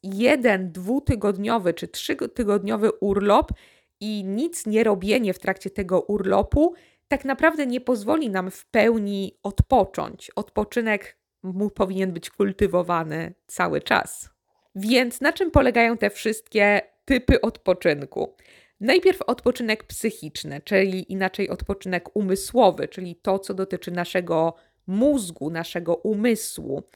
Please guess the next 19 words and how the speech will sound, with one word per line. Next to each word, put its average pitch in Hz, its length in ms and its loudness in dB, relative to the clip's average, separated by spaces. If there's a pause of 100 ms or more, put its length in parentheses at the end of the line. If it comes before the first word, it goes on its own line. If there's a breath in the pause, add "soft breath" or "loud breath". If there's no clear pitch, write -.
(180)
Odpoczynku 311 560 2
takiego 247 360 0
potrzebujemy 208 760 -2
wtedy, 220 460 2
kiedy 208 500 0
za 185 160 0
dużo 214 260 -2
czasu 196 420 -2
poświęcamy 185 880 0 (380 soft breath)
jakiejś 220 400 0
pracy 185 840 2 (100)
intelektualnej, 190 1040 -2
czyli 180 240 -12
pracy, 180 600 -2 (380)
w - 60 -20
której 185 340 -4
używaliśmy 185 720 -4 (180)
naszego 165 420 -4
mózgu, 190 520 2